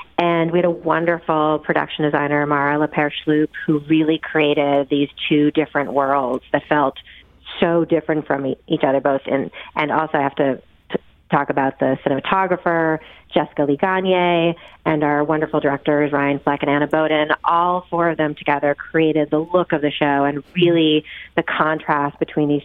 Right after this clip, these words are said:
two worlds, both the color, the saturation, the texture, the sound. Just did an incredible job, um, bringing these two worlds to life in the ways in which they're so different.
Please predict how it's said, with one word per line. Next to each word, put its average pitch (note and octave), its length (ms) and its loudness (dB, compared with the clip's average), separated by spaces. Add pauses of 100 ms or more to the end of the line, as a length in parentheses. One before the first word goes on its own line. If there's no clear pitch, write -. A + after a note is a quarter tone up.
(120)
two D3 120 2
worlds, C#3+ 540 2
both D3 220 0 (260)
the D3+ 80 -2
color, D3 640 0
the D3 120 0
saturation, C#3+ 680 0
the C#3+ 100 0 (140)
texture, C#3+ 540 0
the D3 140 0 (120)
sound. C#3+ 580 0 (640)
Just - 260 0
did F3+ 120 2
an D#3+ 60 -2
incredible D3+ 520 -2
job, C#3+ 540 -2
um, C#3+ 220 -2
bringing C#3+ 340 0
these C#3+ 140 0 (100)
two - 160 0
worlds C3+ 440 0
to D3 100 0
life C#3+ 280 0
in D#3 60 -6
the D#3 80 0
ways C3+ 260 0
in C#3+ 120 -4
which C3 200 -2
they're C#3+ 120 2
so - 180 -2
different. - 400 -2